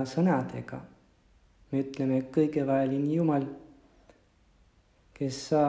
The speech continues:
meile pühima sakramendis oled jätnud oma kannatuse imelise mälestuse. Lase meil sinu ihu ja vere püha müsteeriumi nii austada,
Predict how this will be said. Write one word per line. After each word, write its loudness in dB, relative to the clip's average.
meile 0
pühima 0
sakramendis -4
oled -6
jätnud 2
oma -6
kannatuse -4
imelise -4
mälestuse. -6
Lase -2
meil 4
sinu -4
ihu -4
ja 0
vere 0
püha -6
müsteeriumi -2
nii 4
austada, -4